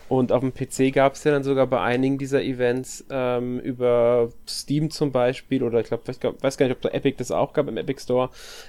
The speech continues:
ähm, Demos zum Anspielen tatsächlich von den Spielen, die während diesen Messen gezeigt wurden. Ich glaub, sogar auf der Switch waren ein paar von diesen Demos dann verfügbar, die halt normalerweise nur als Messedemos erscheinen.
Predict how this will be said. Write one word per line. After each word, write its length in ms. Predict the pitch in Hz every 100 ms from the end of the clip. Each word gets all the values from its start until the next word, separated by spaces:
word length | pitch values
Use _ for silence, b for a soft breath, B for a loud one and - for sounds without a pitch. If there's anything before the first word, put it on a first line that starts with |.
| B -
ähm, 240 | 127 123
Demos 340 | 165 175 139 -
zum 140 | 101
Anspielen 400 | 110 - 107 104
tatsächlich 440 | 117 - 104 110
von 140 | - 110
den 140 | 113
Spielen, 520 | - - 131 165 170 -
die 200 | 139 143
während 320 | 135 143 147
diesen 160 | 139 143
Messen 240 | 131 143
gezeigt 480 | 131 - 131 135 -
wurden. 120 | 107
Ich 80 | 110
glaub, 200 | - 147
sogar 140 | - 123
auf 100 | -
der 80 |
Switch 340 | 120 143 - -
waren 200 | 110 104
ein 40 |
paar 200 | - 107
von 120 | 113
diesen 160 | 107 107
Demos 280 | 107 107 -
dann 120 | 98 - B B B B
verfügbar, 520 | - - 120 - 113
die 160 | 110 123
halt 100 | -
normalerweise 580 | 123 117 135 143 147 151
nur 120 | 143
als 160 | 135
Messedemos 580 | 135 - 147 110 98 95
erscheinen. 500 | - - 110 104 117